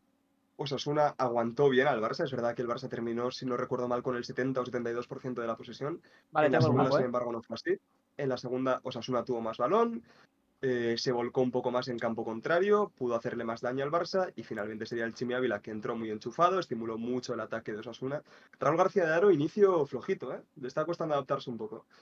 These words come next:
Speaker 1: Yo voy a darle tiempo porque sé que es un delantero más que válido. He visto muchos de los goles que ha marcado este año con el Miran-, bueno, la temporada pasada con el Mirandés, que marcó hasta dieciocho goles en la categoría de plata.
Speaker 2: <clears throat>
Speaker 1: Y, y yo tengo mucha confianza en él, ¿no? Pero la realidad es que a día de hoy Budimir está en un escalafón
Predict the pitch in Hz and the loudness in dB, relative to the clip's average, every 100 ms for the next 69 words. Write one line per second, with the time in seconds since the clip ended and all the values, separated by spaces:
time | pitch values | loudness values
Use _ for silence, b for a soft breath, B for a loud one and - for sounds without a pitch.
0 | b _ - 147 165 131 127 135 135 131 | b _ 0 0 2 4 6 6 6 4
1 | 117 160 196 208 - 120 127 127 123 120 | 2 0 -2 -2 -4 -6 -4 -4 -2 -4
2 | 117 120 113 113 113 117 175 185 151 113 | -2 -4 -4 -4 -4 -2 0 2 0 -2
3 | - 117 113 110 110 107 104 104 110 123 | -6 -6 -4 -4 -2 -2 -2 -4 -4 -6
4 | 127 113 107 117 113 113 110 123 113 110 | -6 -6 -4 -4 -4 -6 -6 -4 -4 -6
5 | 113 110 107 107 107 95 120 101 - 107 | -8 -6 -6 -6 -6 -6 -6 -8 -10 -8
6 | 107 113 113 104 107 104 104 104 139 208 | -2 -2 -4 -8 -6 -6 -6 -4 -4 -6
7 | - B _ _ 113 113 123 117 117 117 | -8 B _ _ -12 -10 -8 -6 -6 -6
8 | 120 117 117 117 117 113 110 117 110 110 | -8 -8 -6 -6 -6 -8 -8 -6 -4 -4
9 | 107 151 147 127 - B B _ _ _ | -4 0 0 -2 -6 B B _ _ _
10 | _ _ _ - 156 131 127 135 135 131 | _ _ _ -2 2 4 2 2 4 4
11 | 160 156 151 143 131 123 117 120 113 110 | 4 0 0 0 0 -2 -2 -6 -4 -2
12 | 147 226 165 131 123 120 117 120 131 131 | 0 0 2 2 2 0 -4 -2 -2 -2
13 | 139 127 123 120 127 127 120 117 131 117 | -2 0 0 2 0 0 -2 0 0 0
14 | 120 117 117 117 117 117 123 | -4 -4 -4 -2 -2 -2 -4